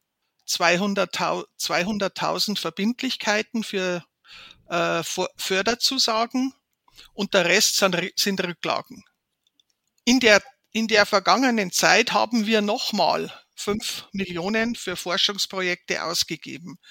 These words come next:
Also haben wir in diesen, ja, jetzt fast fünfundzwanzig Jahren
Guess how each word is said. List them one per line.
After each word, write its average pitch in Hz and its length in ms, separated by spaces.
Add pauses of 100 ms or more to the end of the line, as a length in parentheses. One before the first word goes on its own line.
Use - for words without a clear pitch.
(380)
Also 170 340
haben 202 300
wir 233 240
in 196 180
diesen, 226 480 (760)
ja, 165 320
jetzt 196 320
fast 170 340
fünfundzwanzig 202 880
Jahren 165 420